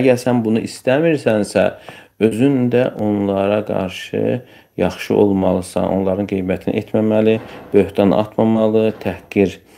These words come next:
etməməli, cəsusluq etməməli və digər onların xoşlamadığı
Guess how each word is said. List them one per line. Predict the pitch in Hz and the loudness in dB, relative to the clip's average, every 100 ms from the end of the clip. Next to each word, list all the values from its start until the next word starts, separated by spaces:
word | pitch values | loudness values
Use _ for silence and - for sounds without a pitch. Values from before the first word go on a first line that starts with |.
| - - | -20 -10
etməməli, | - 110 - 117 110 110 110 110 | -4 -2 0 2 4 4 4 2
cəsusluq | 107 98 - 95 90 92 - | 2 0 0 -6 -4 -6 -2
etməməli | 127 123 127 117 120 131 | -4 -2 -2 0 0 4
və | 160 | 4
digər | 165 180 165 165 | 4 2 4 4
onların | 147 139 135 139 | 6 6 4 2
xoşlamadığı | 143 - 151 147 131 123 139 160 | -2 -2 0 2 0 2 2 4